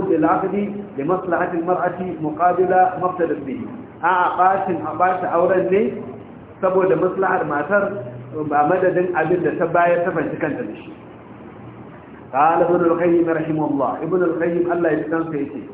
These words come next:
والذي يدل على أنه ليس بطلاق، na daga abin da yake nuni ga cewa hul'i ba saki bane, أن الله سبحانه وتعالى رتب على الطلاق بعد الدخول الذي لم يستوفي عدد ثلاثة،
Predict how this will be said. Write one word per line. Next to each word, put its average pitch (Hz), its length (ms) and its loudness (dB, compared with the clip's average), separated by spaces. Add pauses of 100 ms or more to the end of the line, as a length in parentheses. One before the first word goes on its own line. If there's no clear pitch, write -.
(280)
والذي 185 440 2
يدل 180 340 4
على 170 220 4
أنه 175 420 0
ليس 175 200 -2
بطلاق، 151 640 0
na 156 160 0
daga 156 320 0
abin 185 120 0
da 180 60 2
yake 180 220 2
nuni 170 320 2
ga 156 160 0
cewa 160 320 2
hul'i 175 320 0
ba 151 260 2
saki 196 260 -2
bane, 220 360 2 (320)
أن 180 180 0
الله 165 380 2
سبحانه 156 320 0
وتعالى 160 420 2 (140)
رتب 170 220 -2
على 156 180 0
الطلاق 160 480 -2
بعد 165 220 0
الدخول 165 440 -2
الذي 175 480 0 (300)
لم 147 200 -2
يستوفي 175 540 0
عدد 170 300 0 (140)
ثلاثة، 165 420 0